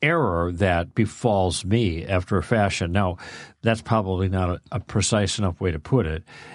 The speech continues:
Adam and Eve broke God's law, became spiritually dead, under sin, rebels to God,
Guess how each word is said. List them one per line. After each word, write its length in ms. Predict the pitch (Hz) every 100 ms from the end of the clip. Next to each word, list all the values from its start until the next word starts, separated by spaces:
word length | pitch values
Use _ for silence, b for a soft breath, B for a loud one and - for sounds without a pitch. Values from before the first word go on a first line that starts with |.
| B
Adam 380 | - 120 117 110
and 100 | 98
Eve 400 | 95 92 95 92 - b b -
broke 400 | 104 - 127 135
God's 300 | 117 95 87
law, 240 | 90 85 80
became 300 | 98 120 90
spiritually 640 | - 113 107 104 - 110
dead, 400 | 98 82 78 80 - B B B _ -
under 260 | 117 117
sin, 380 | - - 90 87
rebels 400 | 98 107 110 95
to 120 | -
God, 460 | 87 87 76 82 -